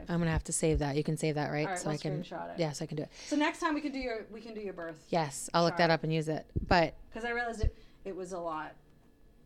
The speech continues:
Speaker 1: Yeah.
Speaker 2: To, it's a lot to ask right now to try to read that up, but, um, my niece is FaceTiming my sister right now because she can't go five minutes without talking
Speaker 1: Nope,
Speaker 2: to her.
Speaker 1: she cannot.
Speaker 2: So
Speaker 1: Nope, she can't. And she's
Speaker 2: she wants,
Speaker 1: very
Speaker 2: she wants, she's very persistent.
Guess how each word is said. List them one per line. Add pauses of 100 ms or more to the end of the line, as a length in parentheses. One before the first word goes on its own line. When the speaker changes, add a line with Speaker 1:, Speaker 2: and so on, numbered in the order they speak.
(300)
Speaker 1:
Yeah. (160)
Speaker 2:
To,
it's
a
lot
to
ask
right
now
to
try
to
read
that
up,
but, (500)
um,
my
niece
is
FaceTiming
my
sister
right
now
because
she
can't
go
five
minutes
without
talking
Speaker 1:
Nope,
Speaker 2:
to
her.
Speaker 1:
she
cannot. (100)
Speaker 2:
So
Speaker 1:
Nope, (100)
she
can't. (160)
And
she's (200)
Speaker 2:
she
wants,
Speaker 1:
very
Speaker 2:
she
wants,
she's
very
persistent.